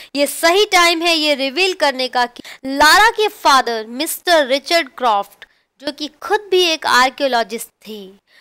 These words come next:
जो कि बहुत सारी researches के करीब तक पहुंचकर भी unsuccessful हुए। कहीं ना कहीं इसी वजह से लोग और उनके close relatives उनसे नाराज भी हैं।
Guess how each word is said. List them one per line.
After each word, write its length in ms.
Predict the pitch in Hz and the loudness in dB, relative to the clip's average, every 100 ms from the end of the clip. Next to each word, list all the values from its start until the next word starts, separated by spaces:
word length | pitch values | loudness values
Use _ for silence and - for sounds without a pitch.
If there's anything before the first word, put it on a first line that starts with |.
| - - | -18 -8
जो 80 | 277 | -8
कि 140 | 285 | -6
बहुत 720 | 247 180 214 240 233 311 381 381 | -10 -6 -2 -2 -2 0 0 -2
सारी 360 | - 320 311 285 | 0 0 0 -2
researches 800 | 262 - 294 285 - 320 262 - | -6 -4 -4 -4 -8 -10 -10 -12
के 100 | 294 - - | -12 -12 -4
करीब 440 | 294 294 339 370 _ | -4 -2 -4 -6 _
तक 140 | 320 311 _ | -4 -4 _
पहुंचकर 760 | 277 240 285 277 - - 294 294 294 - - _ | -8 -4 -4 -6 -10 -4 -2 -2 -6 -20 -20 _
भी 140 | 269 285 - 302 | -8 -8 -10 -4
unsuccessful 1080 | 349 330 - 277 - 262 226 - - 269 220 - | -4 -4 -10 -12 -12 -12 -12 -12 -6 -6 -8 -14
हुए। 220 | 226 226 208 - _ _ _ _ _ - | -10 -8 -8 -12 _ _ _ _ _ -6
कहीं 200 | 320 392 | 0 2
ना 100 | 415 | 2
कहीं 360 | 415 370 381 359 | 0 0 -2 -2
इसी 280 | - 311 403 | -6 -4 -2
वजह 320 | 320 294 262 | 0 0 0
से 240 | 254 269 233 | -2 -4 -6
लोग 580 | 208 226 277 311 240 - - - | -6 -4 -2 0 -2 -6 -20 -10
और 180 | - 277 | -2 -2
उनके 340 | 277 262 262 | -2 -8 -8
close 540 | 247 - 277 311 311 226 | -8 -6 -2 -2 -4 -4
relatives 800 | 254 247 254 254 226 185 - - _ _ - | -2 0 -2 -2 -4 -6 -20 -20 _ _ -10
उनसे 380 | 262 233 262 | -10 -8 -8
नाराज 760 | 220 208 214 226 240 254 262 214 | -8 -8 -10 -4 -2 0 -2 -6
भी 220 | 214 233 | -12 -12
हैं। 480 | 202 208 202 196 208 | -12 -16 -18 -20 _